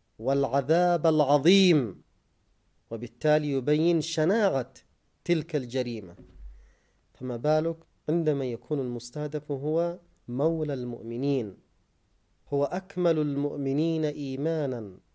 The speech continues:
هو أعلاهم مرتبة في إيمانه وأسبق الأمة في إيمانها برسول الله صلوات الله عليه وعلى آله،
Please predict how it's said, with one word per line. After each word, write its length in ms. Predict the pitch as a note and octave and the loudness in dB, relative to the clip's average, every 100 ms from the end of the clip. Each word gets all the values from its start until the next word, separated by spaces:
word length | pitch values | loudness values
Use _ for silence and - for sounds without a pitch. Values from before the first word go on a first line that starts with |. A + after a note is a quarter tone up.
| _ _ _ _ _ _ _ _ C#3 | _ _ _ _ _ _ _ _ -6
هو 60 | |
أعلاهم 840 | C#3+ D#3 D3+ F3 G#3+ F#3+ F#3+ E3 D#3+ | -2 2 4 6 4 2 0 2 2
مرتبة 840 | D#3 - G#3+ F#3 F3+ - B2 G#2 - | 0 0 2 6 4 2 -6 -8 -16
في 120 | B2 | -16
إيمانه 560 | B2 B2+ D3 D3 C3 B2+ | -8 -4 0 0 -2 -4
وأسبق 580 | B2+ D3 - C#3+ C#3 | -6 -10 -6 -4 -2
الأمة 600 | C#3 C3+ G#3 A3 E3 A#2 - _ _ _ _ _ - - - | -2 2 2 2 0 -2 -8 _ _ _ _ _ -20 -18 -16
في 120 | - | -14
إيمانها 840 | C3 B2+ B2+ C#3+ D3+ D3+ C#3+ D3+ D3+ | -12 -8 -4 -2 -2 -2 -2 -2 -2
برسول 540 | B2 A#2+ A#2 - C3 | -4 -8 -8 -8 -8
الله 380 | B2 B2+ C#3+ C3 | -6 -4 -4 -4
صلوات 580 | - A#2 A2 G#2+ G#2 D3 | -10 -10 -10 -10 -10 -12
الله 400 | C3 B2+ A#2 A2 | -8 -10 -8 -10
عليه 400 | B2 A#2 A#2 A#2 | -8 -10 -12 -12
وعلى 300 | A2 A2+ - | -12 -12 -10
آله، 340 | C3+ C3+ C#3+ | -8 -6 -6